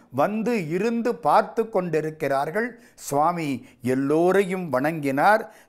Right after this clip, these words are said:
சாஸ்திரப்படி குழி தோண்டப்பட்டது. மௌனத்தோடு வந்தார், நிமிர்ந்தார்,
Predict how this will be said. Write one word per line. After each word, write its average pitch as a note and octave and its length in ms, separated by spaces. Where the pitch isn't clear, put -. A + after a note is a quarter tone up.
சாஸ்திரப்படி F3 1080
குழி F#3+ 260
தோண்டப்பட்டது. F3+ 1200
மௌனத்தோடு G3+ 920
வந்தார், D3+ 720
நிமிர்ந்தார், F#3 760